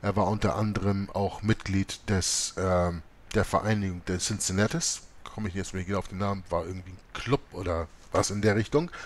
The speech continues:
von Cincinnatus, aber da kommen wir später im Buch Rulers of Evil noch drauf zu, in späteren Kapiteln,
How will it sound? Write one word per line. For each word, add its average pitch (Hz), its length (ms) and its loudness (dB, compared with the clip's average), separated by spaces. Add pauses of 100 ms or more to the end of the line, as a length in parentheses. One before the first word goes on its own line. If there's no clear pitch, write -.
(120)
von 110 160 0
Cincinnatus, 123 540 4
aber 123 100 6
da 117 80 8
kommen 131 220 0
wir 101 80 2
später 117 320 6
im 95 100 -4
Buch 95 260 -8
Rulers 98 320 2
of 80 120 -2
Evil 90 180 -2
noch 85 160 -6
drauf - 320 -6
zu, 262 300 -2 (180)
in 92 100 -8
späteren 92 480 -2
Kapiteln, - 520 -4